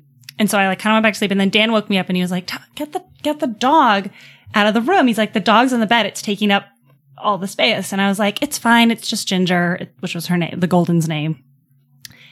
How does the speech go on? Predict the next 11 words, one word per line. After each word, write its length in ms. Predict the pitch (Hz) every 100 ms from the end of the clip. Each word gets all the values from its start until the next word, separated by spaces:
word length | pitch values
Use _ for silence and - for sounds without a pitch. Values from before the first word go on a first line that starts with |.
| _ -
And 160 | 233 233
then, 320 | 233 226 226 - _ -
um, 540 | 226 202 185 165 - _ _ _ _ _ _ _ _
he 180 | - 262
kinda, 220 | 262 262
like, 180 | 240 208
looks 220 | 226 -
around 180 | 226 226
and 100 | 202
he's 100 | 196
like 160 | 196